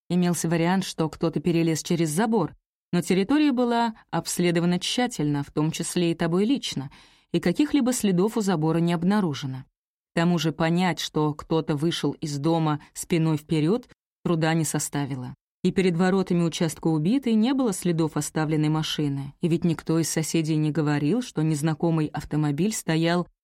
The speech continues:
возле чьих-то ворот. А ведь убийца должен был на чем-то приехать. И на площадке возле К П П никто ничего не оставлял.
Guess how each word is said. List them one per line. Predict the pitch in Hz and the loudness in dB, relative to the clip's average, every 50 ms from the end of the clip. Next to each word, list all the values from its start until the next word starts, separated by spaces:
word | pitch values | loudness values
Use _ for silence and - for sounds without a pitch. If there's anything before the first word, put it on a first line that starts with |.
| _ _ - | _ _ -2
возле | 160 165 160 143 160 170 170 | 0 0 0 2 0 -2 -2
чьих-то | - - 185 175 - - - 170 | -2 -2 -2 -2 -2 -2 -2 0
ворот. | 175 202 226 208 165 143 - - _ _ _ _ _ _ _ - | 0 2 2 0 -2 -4 -6 -10 _ _ _ _ _ _ _ -4
А | 151 160 | -2 0
ведь | 170 175 - 240 | 0 0 0 0
убийца | 226 226 247 254 254 - - 262 262 254 254 - - | 2 2 2 0 0 0 0 0 0 0 -2 -4 -4
должен | 175 165 180 185 190 202 220 - 247 240 214 | -2 0 2 4 4 2 2 2 2 2 2
был | 190 175 | 2 2
на | 165 165 165 160 | 2 2 0 0
чем-то | - - 165 160 151 - 156 | 0 0 0 0 0 -2 -2
приехать. | - 180 165 156 143 160 151 147 - - - - - _ _ _ _ _ _ _ _ _ _ _ - | -2 -2 -2 -2 0 -2 -2 -2 -4 -8 -16 -16 -20 _ _ _ _ _ _ _ _ _ _ _ 0
И | 185 | 2
на | 185 180 | 2 2
площадке | 175 175 170 170 - - 190 180 175 - - 160 | 2 2 0 0 0 0 -2 -2 -2 -2 -4 0
возле | 156 170 170 151 147 165 160 160 151 | 0 0 0 0 0 -2 -2 -2 -2
К | - 156 147 | -4 -6 -4
П | - 156 147 | -4 -4 -4
П | - 175 214 240 202 156 139 | -2 -2 -2 -2 -2 -2 -2
никто | 143 147 147 - - 151 | -2 -4 -4 -2 -2 0
ничего | 151 151 147 - 175 151 151 | 0 0 0 -2 -2 -2 0
не | 151 151 147 | 0 0 0
оставлял. | 151 - - 202 220 247 220 170 139 123 131 | 0 -2 -2 -4 -2 -2 -2 -2 -4 -6 -10